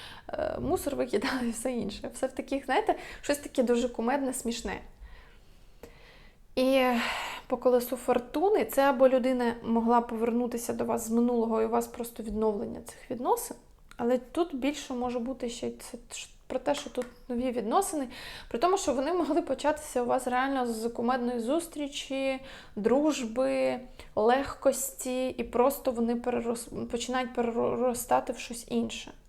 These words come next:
В когось тут відновлення відносин або поновлення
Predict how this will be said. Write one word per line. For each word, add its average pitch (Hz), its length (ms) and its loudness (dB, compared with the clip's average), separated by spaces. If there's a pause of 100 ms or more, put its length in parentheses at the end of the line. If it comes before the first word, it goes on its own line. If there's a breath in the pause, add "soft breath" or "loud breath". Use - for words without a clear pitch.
(1700 soft breath)
В - 60 -14
когось 320 320 10
тут 262 240 0
відновлення 226 800 4
відносин 254 680 0
або 233 280 8
поновлення 233 1120 6